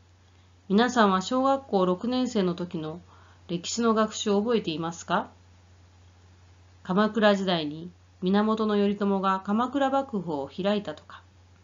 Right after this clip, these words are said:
千五百八十二年に本能寺の変が起こったとか、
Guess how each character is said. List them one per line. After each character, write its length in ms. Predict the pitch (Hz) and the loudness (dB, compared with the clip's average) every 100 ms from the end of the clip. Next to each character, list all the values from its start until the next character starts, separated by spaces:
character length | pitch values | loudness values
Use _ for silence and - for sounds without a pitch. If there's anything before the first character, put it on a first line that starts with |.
| - - - - _ - | -20 -20 -20 -20 _ -18
千 380 | - 254 240 | -4 -2 0
五 100 | 185 | 0
百 280 | 180 175 175 | 0 -2 -4
八 300 | 170 175 226 | -8 -6 -4
十 200 | 208 226 | -2 0
二 140 | 220 226 | 0 0
年 240 | 170 147 | 0 -2
に 220 | 151 175 - - | -6 -8 -16 -8
本 200 | 233 247 | -4 0
能 200 | 220 180 | 2 0
寺 100 | 165 | -2
の 140 | 160 151 | -6 -4
変 240 | 214 220 | -2 0
が 120 | 160 165 | -2 -4
起 60 | |
こ 100 | - 226 | -6 -8
っ 80 | |
た 120 | - - | -6 -10
と 140 | 139 | -10
か、 180 | - | -18